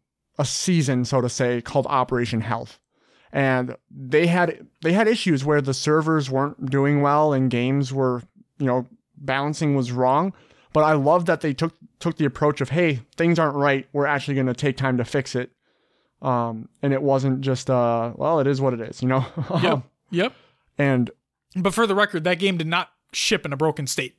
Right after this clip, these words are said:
Speaker 1: No, it did not.
Speaker 2: So let's,
Speaker 1: It's
Speaker 2: let's just get that point clear here.
Speaker 1: I
Speaker 2: They,
Speaker 1: think
Speaker 2: they fixed it because they wanted to fix it, not because they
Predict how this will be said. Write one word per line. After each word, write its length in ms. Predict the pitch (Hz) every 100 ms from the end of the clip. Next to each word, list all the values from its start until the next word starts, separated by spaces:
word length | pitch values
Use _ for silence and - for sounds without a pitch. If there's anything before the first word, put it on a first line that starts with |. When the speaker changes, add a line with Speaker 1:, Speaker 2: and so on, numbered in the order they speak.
| -
Speaker 1:
No, 200 | 185 185
it 80 | 147
did 160 | 185
not. 100 | 170 170
Speaker 2:
So 60 |
let's, 180 | 190 -
Speaker 1:
It's 240 | 196 - -
Speaker 2:
let's 120 | 254
just 140 | 226
get 140 | 170 175
that 180 | 196 185
point 300 | 196 165 170
clear 280 | 190 165 151
here. 200 | 151 131
Speaker 1:
I 100 | 180
Speaker 2:
They, 60 | 214
Speaker 1:
think 120 | 196
Speaker 2:
they 100 | 233
fixed 340 | 226 277 -
it 100 | 240
because 280 | 202 - 208
they 100 | 180 160
wanted 480 | 139 175 170 170
to 60 | 147
fix 240 | - 151 -
it, 60 |
not 160 | 151 165
because 300 | 170 185 151
they 180 | 156